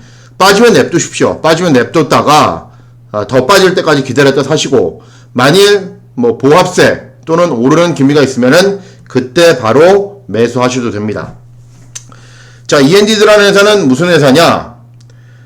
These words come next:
매연 저감 장치를 만드는 회사입니다. 그리고 이천이십 년 칠월 삼십 일 날 코넥스 시장에서 코스닥 시장으로, 어, 시장을 옮겼습니다. 상장을 했다라고 보시면 됩니다.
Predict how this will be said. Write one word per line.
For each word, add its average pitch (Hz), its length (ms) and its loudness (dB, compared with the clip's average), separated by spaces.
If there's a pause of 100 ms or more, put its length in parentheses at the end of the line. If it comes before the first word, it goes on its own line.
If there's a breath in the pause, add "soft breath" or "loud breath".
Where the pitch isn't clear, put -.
(440 soft breath)
매연 175 1000 2
저감 143 580 0
장치를 143 460 0
만드는 113 400 -2
회사입니다. 98 560 -8 (1300)
그리고 170 560 0 (400 loud breath)
이천이십 131 640 0
년 180 480 0 (380 soft breath)
칠월 170 360 0
삼십 165 400 -4
일 131 160 2
날 196 480 0 (440 soft breath)
코넥스 196 520 0
시장에서 143 460 -2
코스닥 160 400 -4
시장으로, 147 720 0 (180)
어, 95 260 -6
시장을 160 320 0
옮겼습니다. 110 560 -2
상장을 143 400 -2
했다라고 131 380 -2
보시면 107 260 -8
됩니다. 95 400 -12